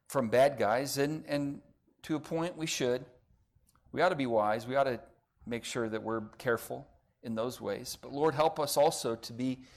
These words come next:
uh, just as careful when it comes to guarding our hearts from false teachers. Help us to remember who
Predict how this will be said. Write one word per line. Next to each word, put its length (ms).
uh, 280
just 400
as 320
careful 560
when 140
it 100
comes 460
to 260
guarding 480
our 100
hearts 480
from 480
false 320
teachers. 640
Help 200
us 160
to 100
remember 480
who 380